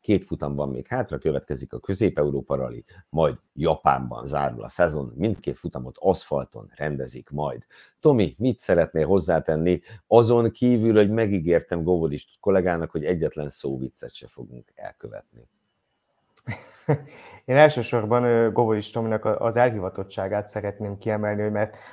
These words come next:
Speaker 2: az egy dolog, hogy én fölkelek hajnalban a, a Moto hármas futamokra,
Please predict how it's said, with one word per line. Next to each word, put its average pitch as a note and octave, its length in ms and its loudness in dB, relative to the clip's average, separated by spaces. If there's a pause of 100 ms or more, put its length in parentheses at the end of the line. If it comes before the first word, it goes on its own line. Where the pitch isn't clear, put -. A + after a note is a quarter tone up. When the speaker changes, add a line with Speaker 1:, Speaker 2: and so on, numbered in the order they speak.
(180)
Speaker 2:
az B2+ 180 -2
egy B2+ 120 4
dolog, C#3+ 260 8
hogy A#2 140 -2
én A#2 180 0
fölkelek A2 520 2
hajnalban G2+ 580 0
a, G2+ 500 -6
a G#2+ 60 -6
Moto A2+ 300 0
hármas G2+ 460 0
futamokra, G2 840 -6